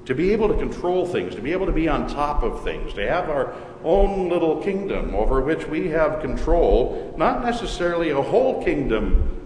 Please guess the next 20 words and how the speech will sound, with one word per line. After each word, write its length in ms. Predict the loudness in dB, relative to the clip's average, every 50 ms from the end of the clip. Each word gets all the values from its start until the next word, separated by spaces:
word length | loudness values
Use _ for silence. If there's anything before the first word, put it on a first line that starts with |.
| -10 -8 -6 -4 -4 -6 -6 -2 2
dangling 520 | 4 4 4 4 0 0 0 0 0 2
there 160 | 2 0 2 2
before 340 | 0 0 2 2 2 4
you, 80 | 8 8
but 100 | 8 8
just 200 | 8 6 4 4
a 60 | 4
little 260 | 4 4 2 2 0
slice 460 | 0 4 10 10 10 10 10 4 2 -2
of 200 | 0 0 2 2
one, 300 | 2 2 2 0 0 0
to 80 | 0
be 160 | 0 0 -2
able 180 | 0 0 0 0
to 80 | 0 0
control 800 | -2 -2 -4 -2 -2 -2 0 0 2 2 2 0 0 -2 -2 -2
a 80 | -2 -2
part 320 | 2 4 6 6 6 6
of 220 | 4 2 0 0 -2
one. 480 | -2 -2 -2 -2 -4 -6 -8 -10 -12